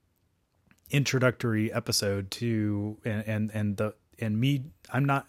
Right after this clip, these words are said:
like, the car's not even running itself. I'm, I'm out behind the car <laughs> right now, kind of forcing it <laughs> along. Um, and I don't know if this is, I, I'm hoping this is probably just going to be a,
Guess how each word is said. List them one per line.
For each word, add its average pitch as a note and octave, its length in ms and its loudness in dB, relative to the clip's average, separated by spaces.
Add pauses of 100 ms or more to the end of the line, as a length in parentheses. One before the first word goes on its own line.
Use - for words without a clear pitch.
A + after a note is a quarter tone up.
like, A2+ 240 -2
the B2 80 0
car's D3+ 320 2
not C3 100 4
even G#2 260 0
running G2 240 0
itself. - 640 -2
I'm, A2+ 240 2
I'm B2+ 280 2
out A#2 260 2
behind A2+ 380 0
the G2 60 -2
car - 200 -4
<laughs> - 0 -
right - 300 -12
now, A2+ 340 4
kind G#2+ 220 0
of G2+ 80 -4 (460)
forcing B2+ 480 4
it G2+ 80 0
<laughs> G#2 320 0
along. D3 320 6 (760)
Um, A2 560 2 (1080)
and A2+ 360 2
I A#2 160 4
don't D#3+ 120 6
know C#3+ 140 6
if - 120 2
this B2+ 380 2
is, A#2 460 2 (800)
I, A#2+ 80 0
I'm G#2+ 220 2
hoping D3+ 380 4
this A2+ 180 0
is G2+ 80 -2
probably A2 320 2
just G#2 180 0
going G#2+ 160 2
to G2+ 60 4
be G#2 180 4
a, F#2+ 280 0